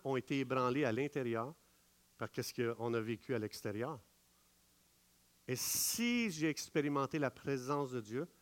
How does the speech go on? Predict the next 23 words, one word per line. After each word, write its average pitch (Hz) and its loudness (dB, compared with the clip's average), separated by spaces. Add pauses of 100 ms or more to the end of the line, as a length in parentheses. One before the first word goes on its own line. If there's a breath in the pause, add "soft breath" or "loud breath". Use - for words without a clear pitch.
(140 soft breath)
rien 143 -2
de 113 -6
ça - -12
devrait 92 -8
m'ébranler. 87 -10 (680)
Rien. 117 -2 (760)
Absolument 123 -2 (180)
rien, 110 -8
rien, 95 -8
rien, 92 -12
rien, 90 -12
rien. 85 -14 (1000 soft breath)
Et 123 -2
c'est - -2
pour 117 -8
ça 208 -2
que 160 0
Dieu 117 -2
permet 127 0
que - -4
l'Église 110 -4
soit 107 -6
shakée, 120 -6